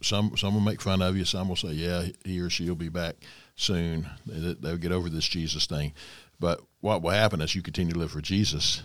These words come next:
they'll, they'll see that. They'll say, "Hey, he never got over Jesus. Um, maybe I need to talk to him about that because I need a change in my life too." So, um, just encourage you, don't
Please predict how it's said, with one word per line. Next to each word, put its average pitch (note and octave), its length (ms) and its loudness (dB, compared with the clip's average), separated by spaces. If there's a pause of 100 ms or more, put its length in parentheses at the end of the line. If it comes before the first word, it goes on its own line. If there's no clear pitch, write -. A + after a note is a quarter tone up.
(200)
they'll, E2+ 340 -2
they'll E2+ 180 -2
see E2+ 240 2
that. C#2+ 280 -6 (420)
They'll D#2 140 -2
say, C#2 200 -2
"Hey, E2 260 0
he E2+ 160 -4
never D#2+ 280 -2
got D2 200 -2
over E2+ 240 0
Jesus. E2 560 0 (260)
Um, D2 420 -8 (380)
maybe E2+ 240 0
I F2 60 2
need F2 180 2
to B1+ 60 -10
talk - 300 -2
to C#2+ 120 -4
him C2 100 -6
about - 220 -8
that - 240 -8 (240)
because C2+ 440 -4 (220)
I D#2+ 140 -2
need E2 160 -2
a C#2+ 60 -6
change D2+ 320 0
in D2 60 -6
my C#2 140 -6
life - 280 -10
too." D2 240 -6 (280)
So, E2+ 380 2
um, D#2 240 0
just F2+ 180 -2
encourage F#2+ 420 -2
you, E2+ 160 0 (640)
don't F2+ 320 -2